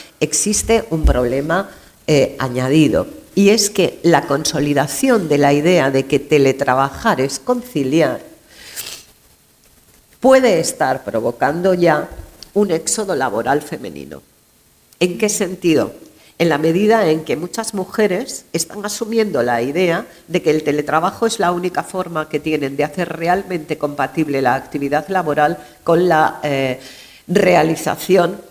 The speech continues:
de las tareas, eh, de cuidado. Aunque sea un precio muy elevado,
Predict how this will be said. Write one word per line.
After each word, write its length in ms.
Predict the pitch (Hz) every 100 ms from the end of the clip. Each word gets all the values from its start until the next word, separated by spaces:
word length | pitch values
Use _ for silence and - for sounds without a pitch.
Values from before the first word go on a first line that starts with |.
| -
de 180 | 165 175
las 400 | 160 185 - -
tareas, 560 | 123 131 139 143 - -
eh, 360 | 147 135 123 -
de 280 | 139 127 -
cuidado. 480 | 120 92 55 - - _ - - - _ _
Aunque 240 | 202 196
sea 220 | 175 226
un 80 | 220
precio 320 | 208 185 180
muy 200 | 156 165
elevado, 500 | 147 151 180 165 117